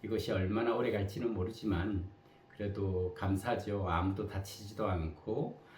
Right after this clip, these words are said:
어, 화재로 물건만 이렇게 타게 됐다는 것이죠. 감사했습니다. 만약에라도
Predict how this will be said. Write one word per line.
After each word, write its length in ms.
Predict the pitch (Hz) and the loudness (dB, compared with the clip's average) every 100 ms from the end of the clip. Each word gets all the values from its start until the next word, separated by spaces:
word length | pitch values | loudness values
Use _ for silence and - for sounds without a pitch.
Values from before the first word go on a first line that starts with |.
| - - - - | -20 -20 -20 -10
어, 280 | 90 85 82 | -4 -4 -2
화재로 1040 | 131 123 110 98 95 92 110 117 135 135 - | 0 2 4 4 2 2 2 0 -2 -6 -8
물건만 880 | 104 123 139 131 117 104 110 123 - | -2 2 4 4 2 2 -2 -4 -6
이렇게 320 | 95 - 98 | -8 -6 -8
타게 240 | - 113 - | -6 -2 0
됐다는 400 | 92 - 85 82 | 0 -2 -2 -2
것이죠. 560 | 78 - - 90 80 - - - - - - - - - - - | -6 -10 -8 -6 -6 -8 -18 -20 -20 -20 -20 -20 -20 -20 -20 -6
감사했습니다. 1000 | 113 123 147 147 - 113 95 107 92 85 | -2 4 6 4 2 0 2 2 2 0
만약에라도 1200 | 90 95 113 110 101 95 98 92 98 92 85 | 2 2 2 2 2 0 0 -2 0 -2 -2